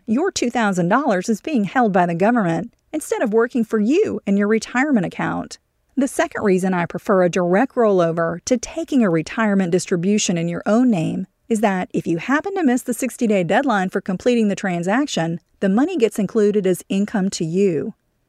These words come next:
As I mentioned, that means not only having to pay income tax,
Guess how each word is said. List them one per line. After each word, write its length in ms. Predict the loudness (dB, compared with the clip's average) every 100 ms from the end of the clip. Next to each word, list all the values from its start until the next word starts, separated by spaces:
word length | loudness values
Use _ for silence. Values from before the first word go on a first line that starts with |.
| _
As 240 | -4 -2 0
I 100 | 2
mentioned, 560 | 2 0 -2 -4 -6 -4
that 240 | -2 0
means 320 | 0 0 0 -2
not 280 | -2 0
only 280 | 0 2 2
having 300 | 0 0 -2
to 80 | -2
pay 300 | -2 -4 -2
income 340 | -2 -2 -2 -4
tax, 640 | -6 -2 0 0 -4 -12